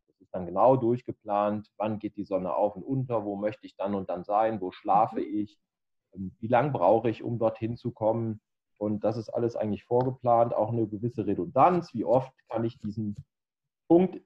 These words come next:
Speaker 1: diesen Spot, wie wir das als Fotografen, ähm, nennen, wie oft kann ich das denn anfahren,
Speaker 2: Mhm.
Speaker 1: damit ich eben, in diesen Ländern ist es halt so, ich habe nicht immer Sonnenschein und nicht immer zwanzig Grad, sondern, äh,
Speaker 2: <laughs>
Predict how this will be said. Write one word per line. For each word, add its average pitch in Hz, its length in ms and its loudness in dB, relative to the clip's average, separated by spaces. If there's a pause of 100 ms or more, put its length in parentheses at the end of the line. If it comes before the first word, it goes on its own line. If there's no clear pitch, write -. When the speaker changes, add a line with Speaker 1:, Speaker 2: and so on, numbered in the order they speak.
(320)
Speaker 1:
diesen 107 220 -14
Spot, 131 280 4 (120)
wie 117 120 -4
wir 120 80 -2
das 113 220 2
als - 140 -8
Fotografen, 110 600 -2 (160)
ähm, 98 420 -4
nennen, 113 420 -2 (840)
wie 98 60 -10
oft - 180 -10
kann 104 140 -6
ich 110 120 -6
das 98 160 -8
denn 80 120 -8
anfahren, 135 640 -4 (340)
Speaker 2:
Mhm. 170 340 -8 (160)
Speaker 1:
damit 110 220 -6
ich 113 180 -6
eben, 104 760 -2 (600)
in 110 80 -8
diesen 110 240 -4
Ländern 110 320 2
ist 110 120 -2
es 120 140 -4
halt 110 160 0
so, 117 220 2
ich 107 100 -4
habe 110 160 0
nicht 110 160 -4
immer 107 560 -2
Sonnenschein 113 580 -4
und 101 120 -4
nicht 98 120 -6
immer 98 220 -6
zwanzig 95 480 -8
Grad, 113 260 0
sondern, 98 380 0
äh, 254 60 2
Speaker 2:
<laughs> - 220 0